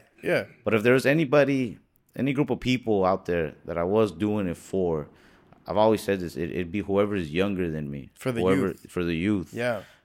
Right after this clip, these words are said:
Speaker 2: No matter what color they are. I want them to see how, how plain I dress on stage. I wear a lot of white tees, black tees, 'cause I feel like that's something you can buy anywhere,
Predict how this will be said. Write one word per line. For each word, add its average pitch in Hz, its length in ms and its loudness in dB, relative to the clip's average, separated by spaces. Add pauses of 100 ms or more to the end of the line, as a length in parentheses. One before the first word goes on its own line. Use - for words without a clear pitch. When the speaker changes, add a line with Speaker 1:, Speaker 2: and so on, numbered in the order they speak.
(160)
Speaker 2:
No 90 140 -4
matter 101 200 2
what 101 240 2
color 104 280 0
they 90 160 2
are. 76 240 -4 (180)
I - 100 -8
want 107 200 -2
them 107 160 -2
to 95 60 -4
see 101 500 -6 (180)
how, 85 440 -4
how 76 320 -8
plain 110 400 -4
I 101 100 -4
dress 104 360 -2
on 104 100 -6
stage. 92 600 -6 (400)
I - 60 -6
wear 95 140 2
a 101 40 2
lot 98 140 2
of 87 80 2
white 95 220 0
tees, 95 160 -10
black 92 320 -2
tees, 87 320 -10 (840)
'cause 82 160 -4
I 82 40 -2
feel - 160 -4
like 98 140 0
that's 98 140 0
something 95 240 -8
you 92 60 -6
can 90 180 -8
buy 87 220 -2
anywhere, 87 460 -4